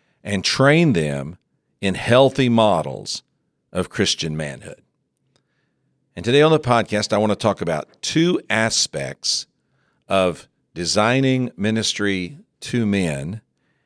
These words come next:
and designing approaches that will reach men with the gospel of Jesus Christ and train them to live for him.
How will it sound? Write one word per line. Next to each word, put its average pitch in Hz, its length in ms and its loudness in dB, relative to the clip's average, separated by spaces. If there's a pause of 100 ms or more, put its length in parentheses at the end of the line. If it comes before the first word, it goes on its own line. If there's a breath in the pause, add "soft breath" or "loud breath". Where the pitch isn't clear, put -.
(100)
and 92 160 -4
designing 98 560 2
approaches 87 880 -2
that 90 300 -6
will 95 240 -4
reach 107 420 -4
men 85 340 -4
with 87 160 -8
the 92 100 -6
gospel 85 640 -4
of 90 120 -12
Jesus 80 400 -10
Christ 73 500 -14
and 85 160 -8
train 113 460 0
them 78 260 -6
to 90 140 -4
live 82 240 -4
for 73 140 -12
him. 78 340 -12